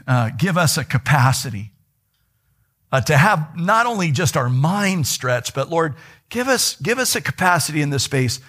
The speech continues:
to stretch our heart so that we may become more receptive as to what it means for us to live out a faith that is compelling in a generation that seems to have lost its way.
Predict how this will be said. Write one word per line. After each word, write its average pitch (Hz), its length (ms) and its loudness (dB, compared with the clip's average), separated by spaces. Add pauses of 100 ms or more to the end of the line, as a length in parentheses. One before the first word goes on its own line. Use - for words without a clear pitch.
(360)
to 151 120 0
stretch 214 520 0
our 147 360 2
heart - 720 -6 (1080)
so - 160 -4
that 139 120 2
we 151 140 0
may 175 180 2
become 143 340 2
more 143 200 0
receptive 113 1040 -2 (1300)
as 131 220 2
to 135 80 0
what 131 220 2
it 131 120 -4
means 135 360 0
for 113 260 -4
us 98 260 -2
to 117 120 -6
live 123 180 2
out 120 180 4
a 113 40 -2
faith 110 400 -2
that 107 100 -4
is 98 100 -6
compelling 101 760 -4 (1300)
in 117 100 2
a 107 60 2
generation 117 800 0
that - 180 -8
seems 113 400 0
to 104 120 -4
have 101 140 -6
lost 101 380 -4
its 101 200 -8
way. 101 360 -8